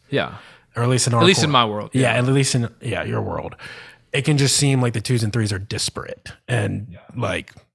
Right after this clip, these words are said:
Speaker 2: yeah, we're just not. And so that was one reason. The second reason, though, man, is after you made that statement, if I can be honest, just be a Christian, I was surprised by the statement. It was not what I thought you were going to say.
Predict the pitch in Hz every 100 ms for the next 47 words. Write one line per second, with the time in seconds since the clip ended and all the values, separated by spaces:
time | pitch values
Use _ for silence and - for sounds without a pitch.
0 | _ _ _ _ 110 113 - - 107 98
1 | - 101 85 _ 127 120 104 - 139 113
2 | 113 147 135 117 107 101 107 - - -
3 | - - 226 202 170 160 156 151 147 131
4 | 131 120 - _ - 202 392 359 226 151
5 | 147 139 - 131 131 123 - _ _ _
6 | _ _ _ _ _ 151 139 143 147 139
7 | 117 101 92 - - - _ - 104 113
8 | 110 - 110 - - 110 - - - _
9 | - 156 190 - - 117 95 113 76 85
10 | - 90 - - _ 151 165 156 170 202
11 | 185 170 - - 151 143 - 120 107 104
12 | 95 - - 90